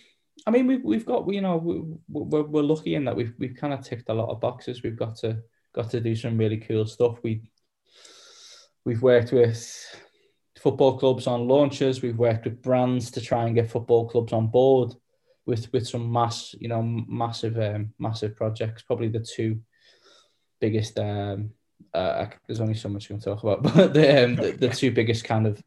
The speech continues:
kit, kit deals in the Premier League in the, in the last, in the last ten years or so.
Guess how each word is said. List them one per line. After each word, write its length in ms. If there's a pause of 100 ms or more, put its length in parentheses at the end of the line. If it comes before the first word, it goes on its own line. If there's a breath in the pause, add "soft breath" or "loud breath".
(360)
kit, 200
kit 240
deals 280
in 60
the 80
Premier 320
League 380
in 180
the, 140
in 120
the 100
last, 420
in 160
the 80
last 220
ten 180
years 220
or 40
so. 360